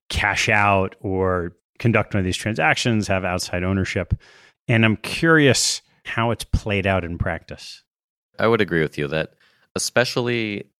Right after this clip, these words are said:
Speaker 2: let's call it ten or fifteen years ago, there was a broad concern by a lot of L Ps about these types of transactions, whether it was now they're no longer gonna be incentivized to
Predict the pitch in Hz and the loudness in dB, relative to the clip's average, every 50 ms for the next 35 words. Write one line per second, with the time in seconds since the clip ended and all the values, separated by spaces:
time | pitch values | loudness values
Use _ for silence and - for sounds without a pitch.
0 | _ _ _ _ _ _ - 90 87 - - 98 92 85 78 - - - - 90 | _ _ _ _ _ _ -8 -6 -6 -4 -2 0 2 2 0 -2 -4 -6 -4 -4
1 | 85 80 - - 80 - - - 85 78 76 76 76 76 - 80 - 73 69 67 | -4 -4 -4 -6 -8 -8 -6 -6 -6 -4 -4 -4 -6 -6 -6 -6 -4 -4 -4 -2
2 | - 90 101 101 98 98 95 90 - 87 73 - - 82 76 71 76 73 - - | 0 0 0 2 2 0 0 0 -2 -4 -4 -2 -2 0 2 2 0 -2 -4 -8
3 | - 80 73 - - 76 73 69 69 69 69 71 - - 78 78 78 76 73 73 | -10 -8 -6 -6 -4 -4 -4 -6 -6 -6 -8 -8 -6 -2 -2 0 0 0 0 -2
4 | 71 73 71 73 71 71 - - 76 73 69 69 69 - - - - - _ - | -2 -2 -2 -4 -4 -4 -6 -8 -8 -8 -8 -8 -8 -6 -6 -6 -6 -8 _ -10
5 | - 78 73 71 69 - 76 69 - - 71 69 - 76 - - 76 71 69 - | -6 -2 -2 -2 -2 -2 -6 -8 -6 -4 -6 -6 -6 -8 -8 -6 -4 -4 -4 -2
6 | 64 62 - - - 62 65 - 73 73 76 76 73 - 71 73 - - - _ | -4 -4 -4 -8 -10 -12 -10 -6 -4 -4 -2 -2 -4 -4 -6 -6 -8 -10 -12 _
7 | - - - - _ _ - 80 82 82 85 82 87 82 82 80 80 78 80 78 | -20 -20 -20 -20 _ _ -4 -2 -2 0 0 0 -2 -2 -2 -2 0 0 0 -2
8 | 78 73 71 - 76 73 67 71 69 69 69 - - 95 82 - 80 85 80 76 | -2 -4 -6 -8 -6 -6 -6 -6 -6 -6 -6 -4 -4 -4 -4 -2 -2 -2 0 0
9 | 76 73 - - - - 69 67 65 | 0 -2 -6 -8 -10 -8 -8 -8 -10